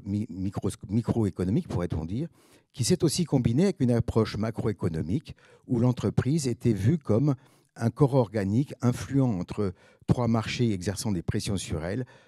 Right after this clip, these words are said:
le marché, euh, financier, le marché du travail et le marché des clients. Je passe sur les détails. Euh, globalement, le, les trois programmes ont permis de, d'approfondir d'abord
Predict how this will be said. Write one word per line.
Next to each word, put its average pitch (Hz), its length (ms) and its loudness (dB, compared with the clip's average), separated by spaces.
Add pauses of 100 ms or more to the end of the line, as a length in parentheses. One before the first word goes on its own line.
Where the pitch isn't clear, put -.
(160)
le 117 200 4
marché, 113 580 0 (480)
euh, 85 180 -4
financier, 127 840 -2
le 107 140 0
marché 95 240 -6
du 87 120 -2
travail 85 560 -6
et 95 120 -2
le 85 160 -8
marché 80 300 -10
des 82 120 -12
clients. - 360 -12 (1200)
Je 117 140 2
passe 143 280 4
sur - 220 -2
les 87 120 0
détails. 131 560 0 (320)
Euh, 92 180 0 (360)
globalement, 123 640 4 (680)
le, - 1080 -4
les 98 140 -6
trois 120 200 2
programmes 113 400 2
ont 90 100 -2
permis 98 300 0
de, 85 220 0 (200)
d'approfondir 131 720 4
d'abord 104 540 4